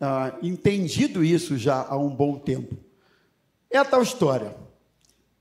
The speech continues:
Não significa que fazer culto de família e tudo isso pra família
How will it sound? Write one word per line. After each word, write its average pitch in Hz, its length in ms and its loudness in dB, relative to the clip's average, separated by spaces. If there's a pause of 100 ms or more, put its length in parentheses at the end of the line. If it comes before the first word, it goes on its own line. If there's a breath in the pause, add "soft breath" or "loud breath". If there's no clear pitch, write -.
(120)
Não 240 260 2
significa 220 920 0
que 160 180 -4
fazer 160 600 -2 (120)
culto 202 360 -2
de 147 120 -2
família 135 640 0
e 117 80 -4
tudo 185 360 -6
isso 170 280 -4
pra 131 160 -8
família 127 680 -2